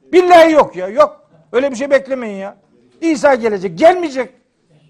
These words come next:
Yok öyle bir şey. Gelen geldi. Bitti bu iş. Bundan sonra, bundan sonra pat diye bu işin bitişi var. Ne zaman? Bilmiyoruz. İyi ki de bilmiyoruz. Ha bilseydik ne yapardık?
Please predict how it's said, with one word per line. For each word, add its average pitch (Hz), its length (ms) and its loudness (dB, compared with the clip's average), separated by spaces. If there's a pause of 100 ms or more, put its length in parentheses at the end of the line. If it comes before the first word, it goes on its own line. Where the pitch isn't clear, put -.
Yok 277 220 -2
öyle 285 180 -4
bir 214 40 -12
şey. 214 120 -4
Gelen 294 360 2
geldi. 262 300 0
Bitti 285 240 -12
bu 185 120 -10
iş. - 220 -20 (380)
Bundan 285 300 -6
sonra, 180 400 -6
bundan 349 460 0
sonra 269 360 -6
pat 339 200 2 (240)
diye 285 320 -8 (200)
bu 247 120 -12
işin 240 240 -16
bitişi 180 340 -20
var. 113 80 -20 (420)
Ne 262 160 -6
zaman? 170 320 -12
Bilmiyoruz. 135 420 -12 (320)
İyi 285 320 0
ki 240 160 -14
de 269 180 2
bilmiyoruz. 120 560 -14 (300)
Ha - 160 -2
bilseydik 254 520 -6
ne 247 40 -12
yapardık? 156 340 -12